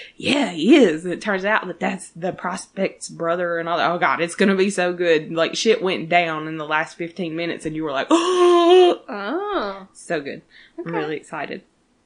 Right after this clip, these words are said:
Speaker 1: I, I'm mad that I'm not able to binge because it just came out. I'm like, "Fuck, I have to wait."
Speaker 2: Yeah,
Speaker 1: Anyway.
Speaker 2: gotta hate that.
Speaker 1: Yeah, that's no fun at all.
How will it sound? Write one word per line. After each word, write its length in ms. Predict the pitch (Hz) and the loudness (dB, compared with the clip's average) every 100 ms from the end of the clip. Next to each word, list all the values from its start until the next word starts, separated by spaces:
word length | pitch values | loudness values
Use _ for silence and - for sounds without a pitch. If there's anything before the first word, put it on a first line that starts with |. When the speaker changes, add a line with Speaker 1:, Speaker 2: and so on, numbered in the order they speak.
| _ - | _ -4
Speaker 1:
I, 100 | 196 | -2
I'm 320 | 202 196 202 196 | 0 0 0 2
mad 400 | 180 185 180 185 _ _ | 0 -2 -4 -10 _ _
that 160 | 185 185 | -2 -2
I'm 120 | 175 | -2
not 140 | 170 | -2
able 240 | 165 156 165 | -2 -2 -6
to 120 | 165 | -6
binge 540 | 165 147 147 170 - - _ | -6 -6 -8 -10 -10 -12 _
because 480 | 302 294 - 208 226 | -2 -2 2 4 6
it 180 | 220 180 | 4 4
just 260 | 185 214 | 2 0
came 240 | - - 190 | 2 2 4
out. 140 | 180 | 2
I'm 140 | 180 208 | 2 2
like, 260 | 165 185 - | 0 -2 -16
"Fuck, 520 | - 240 - 202 - | -4 2 4 2 0
I 40 | 240 | -2
have 260 | 233 226 - | 0 0 -2
to 100 | 190 | -4
wait." 460 | 180 196 185 - _ | 0 0 0 -6 _
Speaker 2:
Yeah, 100 | 220 | -4
Speaker 1:
Anyway. 200 | 220 185 | -4 -2
Speaker 2:
gotta 160 | 208 202 | -6 -8
hate 260 | 202 202 | -10 -14
that. 300 | - 196 185 - _ | -14 -12 -12 -14 _
Speaker 1:
Yeah, 220 | - - | -8 -4
that's 300 | - 202 - - | -4 -4 -8 -12
no 380 | 185 190 185 175 | -2 2 2 2
fun 320 | - 180 165 | -2 -8 -6
at 140 | 160 - - | -8 -8 -8
all. 520 | - - 120 170 | -6 -4 -4 -4